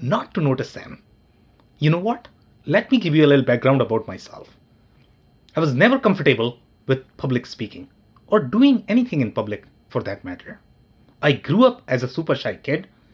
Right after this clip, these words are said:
In fact, I froze on the stage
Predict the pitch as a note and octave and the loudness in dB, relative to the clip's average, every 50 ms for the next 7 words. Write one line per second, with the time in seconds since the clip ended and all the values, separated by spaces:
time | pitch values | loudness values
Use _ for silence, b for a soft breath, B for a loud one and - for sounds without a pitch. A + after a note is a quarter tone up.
0 | b b b D3+ C#3 - A#3 G#3 - - - b b b b b b - C3+ C3 | b b b -6 -2 0 0 -2 -2 -4 -14 b b b b b b -2 -2 -2
1 | C3 - - - G3 A#3+ G#3 C#3 C3+ - - _ - C#3+ C#3 C#3+ C3+ B2+ - - | -4 -2 2 4 6 6 6 4 2 -4 -12 _ -4 0 2 2 2 0 0 0
2 | - F#3 G3+ D3+ - - | 0 2 2 2 0 -6